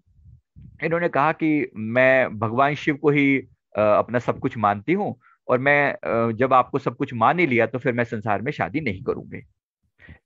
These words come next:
एक जीवन उन्होंने बता दिया। फिर इन्होंने ये भी कह दिया कि मैं हर जन्म में ऐसे ही होना चाहती हूँ, हर जन्म में मैं ऐसे ही होना चाहती हूँ, मैं हर जन्म में आपकी तपस्विनी बनकर सेवा करना चाहती हूँ।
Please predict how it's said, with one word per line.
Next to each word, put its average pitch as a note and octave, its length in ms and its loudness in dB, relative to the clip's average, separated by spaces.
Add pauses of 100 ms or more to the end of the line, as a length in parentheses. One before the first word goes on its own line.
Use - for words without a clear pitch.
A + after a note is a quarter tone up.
(120)
एक F3 200 2
जीवन A#2 280 -2
उन्होंने A#2+ 240 -2
बता G#2+ 280 0
दिया। D3 180 0
फिर E3 180 0
इन्होंने D#3+ 260 -2
ये D3 180 4
भी A3 160 2
कह C3+ 220 2
दिया C3 280 2
कि E3+ 160 0
मैं E3 260 2
हर C3+ 240 2
जन्म D#3 300 0
में E3+ 160 2
ऐसे D3+ 340 2
ही A3 60 2
होना D3 220 4
चाहती - 320 -6
हूँ, F2+ 120 -16 (1300)
हर F3+ 160 2
जन्म D3+ 340 2
में C#3 220 0 (220)
मैं C3 160 2
ऐसे C3 320 2
ही F3 120 4
होना B2 280 2
चाहती G#2+ 320 -2
हूँ, C#3+ 80 0
मैं C3+ 80 2
हर C3 140 0
जन्म B2+ 280 0
में C#3 120 0
आपकी B2 400 2
तपस्विनी D3+ 680 -2
बनकर B2 360 0
सेवा G#2 280 -2
करना F#2+ 300 -6
चाहती F2+ 340 -10
हूँ। F#2 140 -18